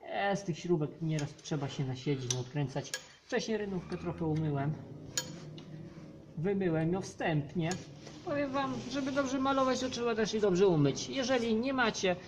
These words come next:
jakichś nie wiadomo jakich narzędzi, czyli wiecie, piaskarki, bo trzeba zaś mieć dobry kompresor, trzeba mieć całe przyrządowanie do piaskarki. Nie każdy to ma w domu, jak to się mówi. Więc proponuję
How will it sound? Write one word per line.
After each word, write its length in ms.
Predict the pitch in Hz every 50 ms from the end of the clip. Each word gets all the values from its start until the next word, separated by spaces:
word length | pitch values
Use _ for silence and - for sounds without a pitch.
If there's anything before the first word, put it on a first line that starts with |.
| - - - -
jakichś 300 | 240 208 - 202 180 -
nie 80 | 220 196
wiadomo 300 | 208 202 208 208 202 202
jakich 280 | 202 175 180 175 160
narzędzi, 380 | 208 208 185 226 220 196 185 175
czyli 300 | - 156 147 139 127 127 151
wiecie, 300 | 160 156 139 - - 139
piaskarki, 680 | - - - - 135 - - 202 196 180 - 175 165 156 - - - - - -
bo 60 | 151
trzeba 220 | - 175 151 135
zaś 200 | 135 135 131 -
mieć 120 | 143 127 123
dobry 240 | 139 127 131 135
kompresor, 680 | 131 175 202 208 - 269 247 220 - - 202 190 180 -
trzeba 220 | - - 151 135
mieć 160 | 131 131 123 -
całe 200 | - - 139 -
przyrządowanie 760 | - - 214 208 233 226 226 240 233 240 233 220 214 208 196 - - - - - - - - -
do 100 | 180 185
piaskarki. 680 | 185 214 - - - - 185 190 - - 190 175 - - - - - - - - - - - - - - - - -
Nie 100 | 196 170
każdy 280 | - 139 120 120 127
to 120 | 131 - 190
ma 120 | 190 165
w 60 | 127
domu, 260 | 120 127 120 117 113 110 - -
jak 120 | 143 123 -
to 120 | - -
się 220 | - - 156 131 - - - - - - - - - - -
mówi. 320 | - 143 127 131 190 220 - - - - - - - - - - - - - - - - - - - - - - - - - -
Więc 540 | 170 151 147 147 180 214 226 - - - - - - - - - - - - - - - - - - - - - - - - - - - - - -
proponuję 560 | - 269 262 277 262 254 254 240 226 208 185